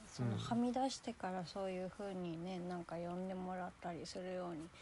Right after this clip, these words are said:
Speaker 2: あー、そうね。
Speaker 1: なりましたね。
Speaker 2: 確かに。
Speaker 1: 大学図書館司書時代はそんなんしたことなかったんですけどね。
Speaker 2: うん。そうですよね。
Speaker 1: うん。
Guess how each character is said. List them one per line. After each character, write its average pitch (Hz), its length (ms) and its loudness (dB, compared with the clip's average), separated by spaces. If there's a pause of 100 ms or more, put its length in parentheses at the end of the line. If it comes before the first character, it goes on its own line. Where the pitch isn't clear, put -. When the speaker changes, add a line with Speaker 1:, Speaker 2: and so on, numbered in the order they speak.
Speaker 2:
あ 143 540 12
ー、 - 20 12
そ 262 200 8
う 175 60 10
ね。 143 400 12
Speaker 1:
な 196 100 4
り 214 120 0
ま 240 240 4
し - 60 -4
た 180 140 -2
ね。 185 200 0
Speaker 2:
確 220 320 8
か 151 140 8
に。 110 80 4
Speaker 1:
大 - 40 4
学 233 80 4
図 - 60 -4
書 254 60 4 (180)
館 226 240 2
司 226 160 -4
書 220 200 -2
時 220 220 -2
代 190 180 4
は 165 160 0
そ 185 160 -4
ん 185 160 0
な 185 160 2
ん 175 80 2
し - 100 -10
た 175 140 -4 (120)
こ 190 180 0
と 175 120 -4
な 180 180 -2
か 170 160 -4
っ 165 40 0 (120)
た 151 80 -6
ん 143 280 -6
で 165 80 -8
す - 180 -10
け - 80 -8 (180)
ど 135 60 6
ね。 127 160 8
Speaker 2:
う 113 60 6
ん。 104 160 2 (1300)
そ 180 160 4
う 147 40 6
で 110 80 0
す - 120 -6
よ 107 140 0
ね。 110 320 6
Speaker 1:
う 240 60 0
ん。 226 40 2